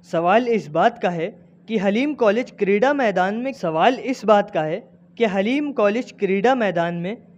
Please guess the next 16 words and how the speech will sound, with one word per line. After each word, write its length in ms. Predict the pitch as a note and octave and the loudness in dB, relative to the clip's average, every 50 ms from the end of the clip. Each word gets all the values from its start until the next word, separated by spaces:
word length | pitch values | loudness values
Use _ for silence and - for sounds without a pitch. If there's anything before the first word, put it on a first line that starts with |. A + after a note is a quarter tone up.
| _ _ D#3+ | _ _ -4
बच्चों 360 | F3 F#3+ F#3 - - C#4+ C#4+ | -4 -4 -4 -2 -4 -2 0
को 160 | B3 D4+ D4+ | 0 -2 -2
खेल 420 | D4 - - - G3+ G#3+ B3+ C#4+ | -2 -8 -8 -4 2 2 2 2
संबंधित 640 | C#4 - A#3+ G#3 G3+ F#3 F#3+ F#3+ F#3 E3+ A#3 A#3+ - A3 | 0 -4 -6 -6 -4 -4 -4 -4 -4 -4 -6 -6 -6 -8
रखकर 340 | F#3 F3+ - - G#3+ A#3+ | -8 -8 -6 -4 -6 -6
कब 280 | B3 - - C#4 C#4 C#4 | -6 -4 -6 -6 -6 -4
तक 140 | - C#4+ C#4 | -6 -6 -6
शादी 400 | - - G#3+ F3+ F3+ F3 A3+ A3+ | -4 -2 -2 -2 -2 -2 -6 -6
विवाह 280 | G3 F#3+ F3 F3 G3 G#3+ | -4 -4 -2 0 0 2
और 220 | G#3+ G3 G3 G3+ | 2 2 0 -2
बकरे 380 | F#3+ E3 F3 F3 F3+ G#3 A3+ A#3 | -2 -4 -6 -4 -2 0 -2 0
बेचने 420 | F#3 F3+ F3 F3 F3 - F#3 F#3 | 0 0 -4 -4 -6 -10 -10 -8
का 120 | F3+ G3 F#3+ | -6 -6 -6
काम 320 | F#3 - F#3 G#3+ A#3 A3+ | -6 -6 -6 -6 -8 -10
किया 260 | A3 - A3+ A3+ G#3+ | -12 -6 -2 -2 -2
जाएगा? 440 | F3+ D#3 D3+ C#3 C3+ B2 C3 B2+ B2+ | -2 -2 -6 -8 -8 -10 -10 -14 -14